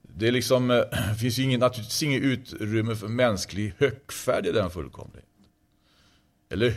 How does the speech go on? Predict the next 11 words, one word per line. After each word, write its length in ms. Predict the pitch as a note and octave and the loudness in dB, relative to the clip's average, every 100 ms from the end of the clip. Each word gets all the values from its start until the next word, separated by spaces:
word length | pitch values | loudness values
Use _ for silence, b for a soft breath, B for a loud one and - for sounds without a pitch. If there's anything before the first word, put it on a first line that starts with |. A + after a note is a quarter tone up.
| - | 2
högdragenhet. 1160 | E3 D#3+ A2 F2 F2 F#2 F#2+ F#2 A#2 D#2 - - _ - - _ _ _ _ _ _ _ _ - | 6 8 6 2 -2 0 -2 -4 -4 -6 -10 -16 _ -20 -20 _ _ _ _ _ _ _ _ -10
Det 80 | G#2+ | -4
finns 140 | A#2+ | 2
naturligtvis 500 | C#3 B2+ B2 C#3 D3 | 4 4 0 0 0
inget 220 | D3 A#2 | 0 2
utrymme 540 | C#3+ - A2 A#2+ A#2 A2 b b b b b b _ _ _ _ _ _ _ _ _ _ | 0 2 0 2 2 0 b b b b b b _ _ _ _ _ _ _ _ _ _
för 140 | - A2 | -6 -4
fräckhet 1040 | - D3+ - A2+ - - - C#3 A#3 A#3+ | -2 4 4 4 -2 -10 0 6 6 6
i 60 | F3 | 4
den 240 | F#2 A2 | 4 2
fullkomligheten. 720 | - - - - - - - | -2 -8 -8 -8 -12 -16 -20